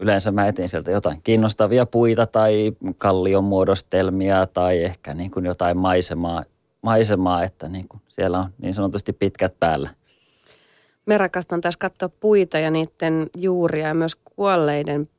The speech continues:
Speaker 2: puiden niin kuin nämä kannot ja katkenneet oksat, että mihin, miten ne vinksottaa siellä. Ja just nämä juuret, kun ne tulee sieltä maan alta ja mihin ne menee. Se on musta kiehtova ajatus,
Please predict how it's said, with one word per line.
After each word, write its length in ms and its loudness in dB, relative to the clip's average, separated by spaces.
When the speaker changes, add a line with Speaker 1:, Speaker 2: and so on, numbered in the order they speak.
Speaker 2:
puiden 500 -2
niin 200 -4
kuin 180 -6
nämä 220 -4
kannot 500 -2
ja 220 -8
katkenneet 680 -6
oksat, 420 -4
että 220 -8
mihin, 440 -4
miten 300 0
ne 120 -2
vinksottaa 640 -4
siellä. 420 -6
Ja 80 -6
just 240 -4
nämä 100 0
juuret, 480 0
kun 140 -14
ne 120 -6
tulee 340 -4
sieltä 300 -8
maan 300 -4
alta 260 -8
ja 80 -8
mihin 260 -2
ne 80 -2
menee. 760 0
Se 140 -12
on 60 -6
musta 200 -8
kiehtova 360 -8
ajatus, 420 -4